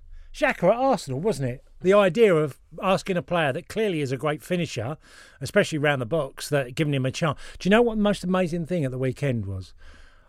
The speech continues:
I went on the B B C, uh, website and was reading about the game. I, I, I watched it afterwards. James Ward-Prowse was given five point nine seven in their ratings,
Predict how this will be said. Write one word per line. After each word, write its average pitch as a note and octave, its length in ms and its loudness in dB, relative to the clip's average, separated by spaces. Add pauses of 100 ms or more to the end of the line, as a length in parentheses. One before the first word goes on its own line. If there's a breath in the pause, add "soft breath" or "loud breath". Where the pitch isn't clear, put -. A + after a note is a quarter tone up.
I E3 60 2
went A3 140 6
on G3+ 100 4
the D#3+ 60 0
B E3 140 2
B C3+ 120 -4
C, D3 180 -4
uh, C3+ 580 -6
website B2 500 -2
and B2+ 160 0
was C#3 140 0
reading D3+ 240 4
about C3 200 -2
the D3+ 60 -6
game. B2 320 2
I, F3 120 0 (160)
I, F#3+ 100 -4 (140)
I F#3 80 4
watched F#3+ 340 4
it G#3 100 2
afterwards. F3+ 640 0 (680 soft breath)
James A#3+ 280 2
Ward-Prowse F3+ 580 -2 (220)
was B2+ 140 -6
given C3+ 420 0 (220)
five F3 340 0
point D#3+ 240 0
nine D3 220 2
seven B2+ 320 -2
in A2 120 2
their A2+ 140 0
ratings, A#2 640 -2